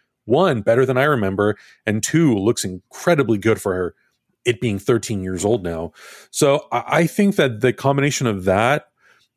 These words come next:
and, and maybe just general interest in what the movie could be,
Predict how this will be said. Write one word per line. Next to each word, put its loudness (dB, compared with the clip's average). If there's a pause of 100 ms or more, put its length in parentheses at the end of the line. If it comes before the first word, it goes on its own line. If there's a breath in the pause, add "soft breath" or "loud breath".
and, 2 (260)
and -4
maybe -2
just -4
general 0 (120)
interest -2
in -2
what 0
the 2
movie 0
could -4
be, 0